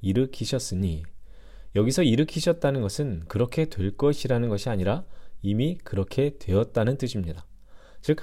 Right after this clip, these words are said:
하나님의 말씀은 반드시 성취됨을 나타내는 것입니다. 잠언 십구 장 이십일 절에 "사람의 마음에는 많은 계획이 있어도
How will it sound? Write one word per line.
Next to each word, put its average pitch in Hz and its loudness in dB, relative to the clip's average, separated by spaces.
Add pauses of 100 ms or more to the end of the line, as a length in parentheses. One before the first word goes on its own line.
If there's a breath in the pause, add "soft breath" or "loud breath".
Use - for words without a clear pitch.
하나님의 190 6
말씀은 104 0
반드시 101 -2
성취됨을 160 0
나타내는 107 0
것입니다. 90 -2 (580 soft breath)
잠언 131 4
십구 165 -2
장 165 6
이십일 131 2
절에 104 0 (260 soft breath)
"사람의 160 6
마음에는 131 4
많은 104 2
계획이 120 2
있어도 98 -2